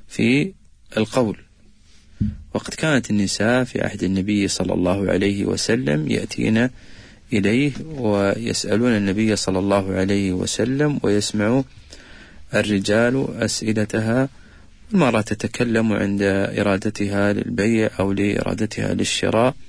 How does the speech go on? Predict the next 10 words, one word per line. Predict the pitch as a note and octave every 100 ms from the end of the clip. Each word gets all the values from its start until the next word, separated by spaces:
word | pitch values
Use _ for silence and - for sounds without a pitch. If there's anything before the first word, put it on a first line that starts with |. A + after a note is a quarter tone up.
| - - - - - - - -
وهذا | - C#3
كله | - E3+ A#2+ G#2
يدل | G2 F#2+ A#2 D3+
على | A2+ G#2+
أن | - G#2+ G#2
صوت | - B2+ A2+
المرأة | G2 G#2 C#3+ -
ليس | G2 F2+ -
بعورة، | G2 B2+ - - - - - - - - - -
ولكن | G#2 A2 - D3+